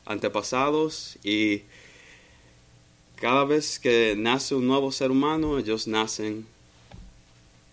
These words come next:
con el pecado en sí, que heredamos de nuestros antepasados. Y Jesús mismo nos dice en Juan tres tres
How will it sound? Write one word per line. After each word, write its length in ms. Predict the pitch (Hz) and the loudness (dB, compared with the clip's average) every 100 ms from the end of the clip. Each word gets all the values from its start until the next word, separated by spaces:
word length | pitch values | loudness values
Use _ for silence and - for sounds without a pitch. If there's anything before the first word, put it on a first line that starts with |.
| - - - - | -20 -20 -20 -12
con 180 | 107 104 | -6 -2
el 120 | 104 | -2
pecado 600 | 101 90 95 92 92 90 - - - | -4 -4 -4 -4 -6 -8 -14 -20 -12
en 140 | 98 | -8
sí, 360 | 95 - 95 80 - - | -6 -4 -6 -6 -12 -8
que 100 | 101 | -4
heredamos 640 | 95 92 92 101 98 92 | -2 -2 -2 -2 -4 -6
de 60 | 90 | -10
nuestros 380 | 95 - 101 - | -10 -8 -8 -6
antepasados. 920 | 95 92 90 92 - - - - - - - - - - - - - - - - - - - - - - - - - | -8 -8 -10 -10 -10 -10 -12 -16 -20 -20 -20 -20 -20 -20 -20 -20 -20 -20 -20 -20 -20 -20 -20 -20 -20 -20 -20 -20 -4
Y 160 | 120 117 | 0 2
Jesús 420 | 123 - 175 160 | 2 2 2 4
mismo 400 | 160 190 143 113 | 4 4 2 0
nos 280 | 107 101 101 | 0 -2 -2
dice 480 | 113 107 101 92 90 - - - | -2 0 -2 -2 -6 -18 -20 -10
en 160 | 104 110 | -6 -2
Juan 240 | 117 117 | 0 0
tres 260 | 117 107 - | 2 0 0
tres 540 | - 123 101 - - | 4 4 4 0 -8